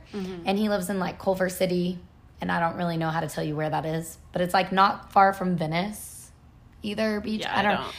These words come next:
Speaker 2: I don't know. There's, like, a lot of small,
Speaker 1: Yes.
Speaker 2: like, suburbs of L A. Um, but it was, like, a super cute hood, like, place.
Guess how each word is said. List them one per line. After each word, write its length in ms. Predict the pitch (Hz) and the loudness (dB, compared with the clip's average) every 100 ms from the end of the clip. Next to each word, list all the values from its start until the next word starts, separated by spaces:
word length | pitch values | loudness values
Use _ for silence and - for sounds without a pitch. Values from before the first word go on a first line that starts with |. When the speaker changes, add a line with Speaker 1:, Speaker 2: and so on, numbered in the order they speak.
| - - | -12 6
Speaker 2:
I 40 | |
don't 140 | 311 247 | 8 8
know. 160 | 202 | 6
There's, 180 | 196 269 | 6 6
like, 140 | 403 | 8
a 80 | 415 | 6
lot 220 | 320 247 | 6 4
of 180 | 277 226 | 2 0
small, 600 | - 214 190 214 202 - - - | -2 4 6 6 4 -4 -20 -16
Speaker 1:
Yes. 360 | 185 175 - - | -6 -6 -4 2
Speaker 2:
like, 160 | 202 | 2
suburbs 440 | 202 202 196 185 175 | 6 6 6 4 0
of 100 | 175 | 0
L 160 | 180 | 0
A. 100 | - - - - - | -2 -6 -16 -18 -2
Um, 360 | 240 240 214 190 | 8 8 8 4
but 100 | 226 | 4
it 80 | 240 | 4
was, 120 | 262 | 4
like, 140 | 294 277 | 2 0
a 60 | |
super 380 | - - 202 247 | -4 -4 -2 -2
cute 540 | 233 208 190 190 - - - | -2 -2 0 0 -4 -14 -12
hood, 540 | - 190 170 165 - - - - - | 2 4 4 0 -8 -14 -20 -20 -8
like, 180 | - 170 160 | 2 2 0
place. 480 | - 170 - - - | -4 -4 -4 -12 -16